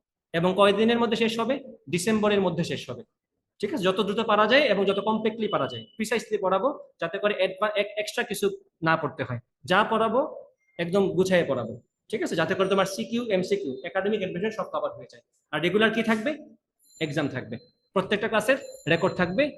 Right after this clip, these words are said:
এবং পিডিএফ থাকবে। অফলাইন ক্লাস থেকে এত কনটেন্ট তোমাদেরকে কে দেয়? অনলাইনের মতো। ক্লাসের রেকর্ড পাচ্ছ,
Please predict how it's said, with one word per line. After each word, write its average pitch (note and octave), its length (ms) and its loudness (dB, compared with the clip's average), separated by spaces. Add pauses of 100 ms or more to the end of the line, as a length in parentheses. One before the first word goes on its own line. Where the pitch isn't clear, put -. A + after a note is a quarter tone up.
এবং F#3 220 0
পিডিএফ D3+ 340 0
থাকবে। - 220 -16 (640)
অফলাইন A3+ 340 0
ক্লাস A3 220 0
থেকে G3 160 -2
এত F#3+ 140 -2
কনটেন্ট F#3 380 -2
তোমাদেরকে F3 300 -4
কে F3 180 -4
দেয়? D#3 180 -6 (1800)
অনলাইনের F#3 420 4
মতো। F3 240 -2 (1600)
ক্লাসের F#3 420 2
রেকর্ড G3 320 2
পাচ্ছ, - 280 -4